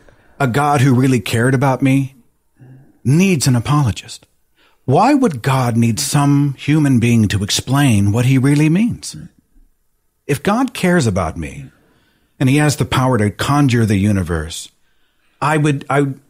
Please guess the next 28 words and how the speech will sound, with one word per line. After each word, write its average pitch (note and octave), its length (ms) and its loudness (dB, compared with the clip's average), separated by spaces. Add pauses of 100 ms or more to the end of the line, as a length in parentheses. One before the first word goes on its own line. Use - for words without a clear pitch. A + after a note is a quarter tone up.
(120)
I B2 120 -4
mean, C#3 180 -2
I've C3 140 0
asked B2 260 0
this B2 220 -2
many B2 180 2
times. C3 380 0
I A2 40 -2
remember G#2+ 280 -2
when G#2+ 80 0
I G#2 60 0
was F#2+ 120 -8
coming G2+ 240 -2
out G2 120 -2
of G2+ 40 -2
my F2+ 120 -2
faith, E2+ 320 -4
you F#2+ 80 -4
know, G2 260 -6 (2500)
part G#3 280 -2
the - 80 -4
curtain D3 340 0
of G#2 60 0
the G#2 80 -2
sky C#3+ 380 0
for - 180 -2
me B1 360 -10
and, B2+ 380 0